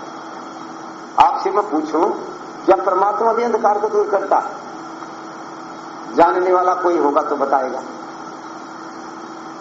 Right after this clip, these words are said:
जैसे सूर्य अंधकार को दूर करता है, ऐसे परमात्मा अंधकार को दूर करता है या नहीं?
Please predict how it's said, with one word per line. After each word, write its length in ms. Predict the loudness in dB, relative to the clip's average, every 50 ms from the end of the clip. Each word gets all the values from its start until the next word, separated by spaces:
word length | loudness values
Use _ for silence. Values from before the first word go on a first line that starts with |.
| -12 -12 -12 -2 4
जैसे 360 | 8 8 8 8 6 4 2
सूर्य 320 | 2 2 2 4 4 4 4
अंधकार 580 | 4 4 4 2 2 2 2 4 4 4 2
को 120 | 2 0 0
दूर 260 | 2 2 0 2 2
करता 280 | 0 0 0 2 0
है, 140 | 0 0 -2 -6 -10 -12 -12 -12 -14 -14 -14 -14 -14 -14 -14 -12 -4 0 2
ऐसे 160 | 4 4 4
परमात्मा 600 | 2 2 2 2 4 4 2 2 2 2 2 4
अंधकार 500 | 4 4 2 2 2 2 2 2 2 2
को 100 | 2 0
दूर 240 | 2 2 2 2 2
करता 320 | 2 2 2 4 4 4
है 180 | 4 4 4 2
या 100 | 2 2
नहीं? 220 | 2 2 0 0